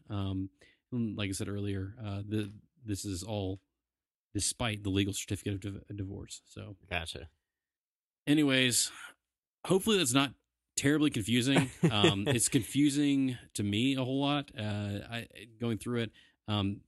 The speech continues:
Speaker 1: I really don't know what that word porneia means, other than it's something that is,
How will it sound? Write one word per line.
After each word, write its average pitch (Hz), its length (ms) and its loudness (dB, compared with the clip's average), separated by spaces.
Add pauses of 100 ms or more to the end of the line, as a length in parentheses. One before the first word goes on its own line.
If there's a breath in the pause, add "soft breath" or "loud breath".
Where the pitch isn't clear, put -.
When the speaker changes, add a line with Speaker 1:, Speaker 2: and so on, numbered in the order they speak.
(680)
Speaker 1:
I 120 140 4
really 113 280 2
don't 110 300 0
know 107 260 2
what 101 160 0
that 104 160 -2
word 101 240 -2
porneia 98 380 0
means, 107 300 0
other 101 180 0
than 95 240 0
it's - 140 0
something 131 540 0 (380 soft breath)
that 104 220 0
is, 101 460 0